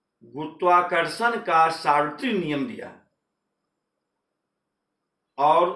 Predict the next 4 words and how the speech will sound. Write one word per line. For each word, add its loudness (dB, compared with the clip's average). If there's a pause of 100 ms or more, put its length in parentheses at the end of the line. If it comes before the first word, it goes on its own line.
(1160)
सोलह -2
सौ 0
छियासी 0
में -4